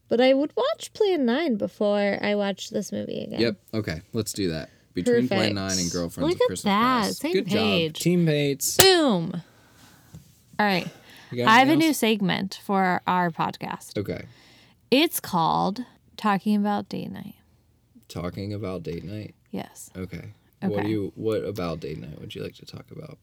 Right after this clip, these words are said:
Speaker 1: I would like to talk about a couple things.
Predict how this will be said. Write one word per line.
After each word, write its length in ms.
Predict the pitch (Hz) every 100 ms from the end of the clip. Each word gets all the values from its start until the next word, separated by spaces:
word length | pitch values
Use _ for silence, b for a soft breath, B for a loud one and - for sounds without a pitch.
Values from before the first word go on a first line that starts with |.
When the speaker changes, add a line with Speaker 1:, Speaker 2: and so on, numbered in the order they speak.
| -
Speaker 1:
I 280 | 254 277 330
would 180 | 359 349
like 180 | 311
to 120 | - 277
talk 300 | 240 208 190
about 560 | 175 165 143 - - - b b b b
a 40 | 180
couple 320 | - 180 190
things. 560 | - - 196 - -